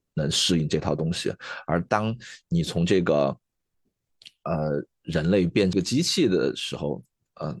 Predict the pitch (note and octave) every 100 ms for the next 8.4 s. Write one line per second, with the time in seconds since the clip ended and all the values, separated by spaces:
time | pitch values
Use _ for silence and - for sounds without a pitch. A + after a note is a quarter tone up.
0 | - - F#2 E2+ E3 F2 - G#2+ F2+ F2+
1 | E2 E2+ F2+ F2 F#2 E2+ F2+ - B1 D#2
2 | D#2+ - - - E2+ F2 - F2+ D#2+ -
3 | - - - - A#2 E2+ F2 F2 D#2 E2
4 | D#2+ B1+ A1 A#1+ E2+ D#2+ F#2 F2 D#2+ D#2
5 | D#2 E2 F2+ C#2 - C#2 A#1+ - - -
6 | - - _ _ E2 D2 A#1 - - D2
7 | D#2 C2+ D2+ C#2+ - D#2+ F2 F#2+ G2 D2
8 | - F#2+ - -